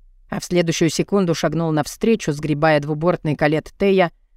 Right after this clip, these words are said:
в маленькие кулачишки. Приподнялся на носочках, не стесняясь своей низкорослости, и процедил на ухо,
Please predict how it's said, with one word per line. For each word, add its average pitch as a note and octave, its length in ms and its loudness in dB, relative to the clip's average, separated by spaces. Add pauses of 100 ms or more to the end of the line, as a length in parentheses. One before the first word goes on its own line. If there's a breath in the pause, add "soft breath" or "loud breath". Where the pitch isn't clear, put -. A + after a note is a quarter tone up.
в D#3+ 120 -4
маленькие E3 500 0
кулачишки. E3 800 -2 (460)
Приподнялся D3+ 640 0
на D3+ 100 2
носочках, D3 640 -2 (400)
не F3 100 -2
стесняясь F#3 680 0
своей D#3 340 0
низкорослости, D3+ 880 -2 (360)
и D#3 100 0
процедил E3+ 600 0
на F#3 240 2
ухо, C3 340 -4